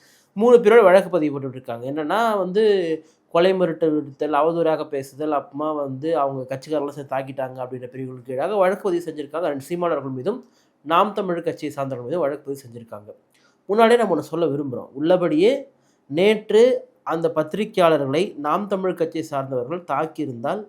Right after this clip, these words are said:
அது மிக மிக தவறு, அது கண்டிக்கத்தக்கது, அப்படி செய்திருக்கவே கூடாது.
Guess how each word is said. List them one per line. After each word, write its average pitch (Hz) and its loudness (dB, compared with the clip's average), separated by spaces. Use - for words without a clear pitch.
அது 135 -8
மிக 135 -8
மிக 139 -8
தவறு, 135 -6
அது 160 -4
கண்டிக்கத்தக்கது, 165 -4
அப்படி 139 -6
செய்திருக்கவே 160 -4
கூடாது. 151 -4